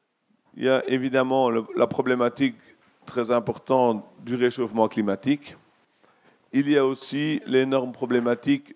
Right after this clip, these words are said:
de l'immigration. Si on veut répondre à ces questions-là, on doit le faire au niveau européen et clairement, ça va,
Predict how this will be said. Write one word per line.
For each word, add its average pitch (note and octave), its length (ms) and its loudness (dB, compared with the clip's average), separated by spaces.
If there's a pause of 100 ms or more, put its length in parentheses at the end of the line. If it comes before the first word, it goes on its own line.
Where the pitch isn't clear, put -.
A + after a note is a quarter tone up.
de B2+ 80 0
l'immigration. B2+ 1000 0 (300)
Si - 200 -4
on C3 80 -2
veut C#3 140 2
répondre D3+ 580 0
à C3 80 0
ces C3+ 160 0
questions-là, C#3 840 2
on B2+ 120 -2
doit C3+ 180 4
le C#3 100 4
faire C#3 340 2
au B2 80 2
niveau B2 380 4
européen B2+ 800 0 (200)
et B2+ 220 2
clairement, B2+ 640 0
ça A#2 220 0
va, A#2+ 480 0